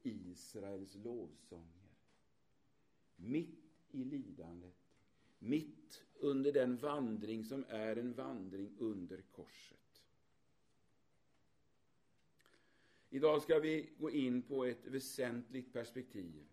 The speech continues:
på kyrkans lovsång när vi har fått det här ämnet. Den nya sången, Nova Cantica.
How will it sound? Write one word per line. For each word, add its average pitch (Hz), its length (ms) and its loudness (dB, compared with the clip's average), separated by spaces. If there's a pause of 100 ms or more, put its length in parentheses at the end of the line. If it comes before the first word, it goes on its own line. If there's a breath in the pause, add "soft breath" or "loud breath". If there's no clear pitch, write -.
(400 soft breath)
på 110 120 -4
kyrkans 95 580 -2
lovsång 95 640 -6 (300 soft breath)
när 113 120 -6
vi 117 100 0
har 120 100 2
fått 113 340 -6
det 110 100 -8
här 90 260 -6
ämnet. 73 580 -10 (1000)
Den 101 280 0
nya 85 460 -2
sången, 80 760 -8
Nova 101 460 0
Cantica. - 760 -16